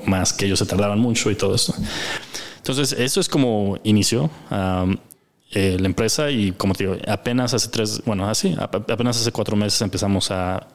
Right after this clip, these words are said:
nos dieron el producto. O sea, dos años después, un poquito más de dos años. Y entonces una, ya tenemos el producto y lo vendemos todo en línea.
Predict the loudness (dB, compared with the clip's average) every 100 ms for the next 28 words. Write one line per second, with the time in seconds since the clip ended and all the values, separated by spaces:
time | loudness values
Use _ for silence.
0 | _ _ _ _ _ -2 0 2 0 0
1 | 0 -2 -4 -10 -12 -16 -6 -2 0 0
2 | 0 0 0 0 -2 0 2 0 -2 -4
3 | -4 -2 0 0 0 0 0 -2 -2 -10
4 | -18 -18 -18 -20 -4 -2 0 0 2 2
5 | 0 -2 -2 -2 0 -2 0 -2 -2 0
6 | 0 2 2 0 0 -2 0 -2 -2